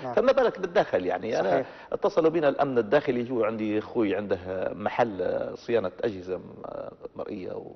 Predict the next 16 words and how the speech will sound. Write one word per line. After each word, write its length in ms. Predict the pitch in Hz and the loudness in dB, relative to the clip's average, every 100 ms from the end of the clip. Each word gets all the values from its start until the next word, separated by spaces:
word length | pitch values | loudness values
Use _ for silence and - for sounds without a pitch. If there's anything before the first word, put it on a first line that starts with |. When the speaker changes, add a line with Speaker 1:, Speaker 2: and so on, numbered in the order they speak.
| _ | _
Speaker 2:
ومسموعة 460 | - - - - 50 | -16 -12 -8 -8 -8
وكذا، 440 | - - - - - - - | -10 -16 -16 -16 -16 -20 -4
تلفزيونات 640 | 113 120 101 104 90 95 | -4 -2 -2 0 0 0
وراديوات 440 | 92 92 95 98 95 | 0 -2 2 2 2
وفيديوهات 460 | 85 95 104 101 | -8 -2 2 2
في 80 | - | 2
ذلك 260 | 90 - - | -6 -4 -4
الوقت. 280 | - - - - - - - - - _ _ _ _ - - | -4 -4 -6 -20 -20 -20 -20 -20 -20 _ _ _ _ -20 4
فوقفوا 320 | 180 185 160 | 4 6 2
عليه 180 | 170 180 | 2 0
قالوا: 200 | 190 190 | -2 -4
"نبو 240 | 180 170 165 | -6 -4 -2
عبد 200 | 160 151 | -2 -2
الرحمن 460 | 135 - 139 170 | -4 -2 -4 -4
يا 40 | 92 | -10
جماعة 200 | 113 | -8